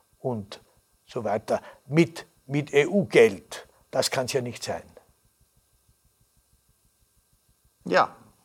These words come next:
Speaker 2: vollkommen richtig. Ich gebe Ihnen wieder ein Beispiel, das ich in meinem Buch im Detail diskutiere. Eine der erfolgreichsten, ähm, Bewältigungen einer großen humanitären Krise angesichts der Bootsflüchtlinge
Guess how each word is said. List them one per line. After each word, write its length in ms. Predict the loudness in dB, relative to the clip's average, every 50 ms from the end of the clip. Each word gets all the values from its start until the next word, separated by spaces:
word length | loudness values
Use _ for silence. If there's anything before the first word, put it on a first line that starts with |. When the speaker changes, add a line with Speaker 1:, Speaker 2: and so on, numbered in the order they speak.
| _
Speaker 2:
vollkommen 560 | -12 -4 -2 -2 -2 -2 -4 -4 -4 -4 -6 -4
richtig. 500 | -4 -6 -6 -6 -8 -8 -8 -8 -12 -20 -20 -20 -20 _ _ _ _ _ _ _ _ _ _ _ _ -14
Ich 140 | -14 -4
gebe 180 | -2 0 2 2
Ihnen 180 | 2 2 0 2
wieder 120 | 0 0
ein 100 | 0 0
Beispiel, 400 | -2 -2 -2 -4 -4 -6 -2 0
das 140 | 0 0 0
ich 80 | -4
in 80 | -4 -4
meinem 240 | -4 -4 -6 -4 -4
Buch 160 | -4 -4 -4
im 100 | -4 -4
Detail 460 | -6 -6 -8 -6 -6 -4 -2 -2 -4
diskutiere. 720 | -4 -8 -10 -10 -10 -10 -8 -8 -8 -8 -8 -8 -12 -14 _
Eine 280 | -10 -8 -4 -4 0 0
der 100 | 0 0
erfolgreichsten, 1300 | 0 0 0 2 4 4 4 2 2 2 2 2 2 0 -4 -10 -10 -8 -8 -6 -6 -6 -8 -10 -14 -20 _ _ _ -20 -20 -20 _ _ _ -4
ähm, 540 | -2 -2 0 -2 -2 -4 -6 -8 -12 -14 -18 -20 _ _ _ _ _ _ _ _ _
Bewältigungen 720 | -10 -8 -4 -2 -2 -2 -2 -2 0 2 0 0 0 -4
einer 180 | -4 -6 -6 -8
großen 960 | -8 -6 -2 0 0 2 4 2 2 2 0 -6 -6 -4 -4 -4 -6 -6 -8 -12 -18 -20 -20 -20 -20 -20 _ _ _ _ _ _ _ _ _
humanitären 600 | -2 0 0 0 0 0 0 2 2 2 2 2 -2
Krise 500 | -2 -2 -2 -2 -2 -2 -4 -6 -6 -8 _ _ _ _ _ _ _ _ _ _ -8
angesichts 440 | -6 -4 -4 -4 -4 -6 -6 -4
der 120 | -4 -4 -2
Bootsflüchtlinge 1040 | 0 0 -2 -2 -2 -4 -4 -4 -4 -4 -6 -8 -8 -6 -6 -4 -6 -6 -8 -10